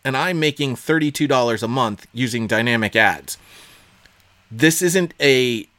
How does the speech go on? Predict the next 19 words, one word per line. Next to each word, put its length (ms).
answer 320
to 280
everything, 500
but 160
it's 240
definitely 720
another 460
stream 340
of 120
revenue 360
that 180
podcasters 760
should 380
be 120
considering 640
and 200
understanding 580
your 160
audience. 460